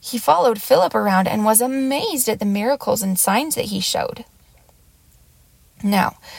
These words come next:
when the apostles in Jerusalem heard about Philip's success in preaching the gospel in Samaria,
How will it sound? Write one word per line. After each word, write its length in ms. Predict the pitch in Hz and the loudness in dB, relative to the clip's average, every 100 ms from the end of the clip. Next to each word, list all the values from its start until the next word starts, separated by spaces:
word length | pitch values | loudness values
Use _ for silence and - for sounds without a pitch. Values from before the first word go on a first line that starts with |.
| - | -12
when 120 | - 240 | -2 2
the 140 | 277 | 2
apostles 540 | 277 - 392 - 466 | 2 2 2 4 2
in 120 | 415 349 | 0 -4
Jerusalem 600 | 311 392 269 220 202 196 | -2 0 0 2 0 0
heard 280 | - 247 | 0 2
about 220 | 240 196 - | 4 2 2
Philip's 460 | - 220 254 - | -2 0 0 -2
success 680 | - - - - 294 285 - | 0 -2 0 0 2 2 2
in 140 | 208 185 | -2 -4
preaching 420 | 220 214 233 226 | -4 -6 -4 -2
the 80 | 220 | 0
gospel 500 | 185 196 - 269 277 | 0 0 0 0 -2
in 180 | 233 208 | -2 -2
Samaria, 600 | 190 180 180 214 294 | 0 2 2 2 2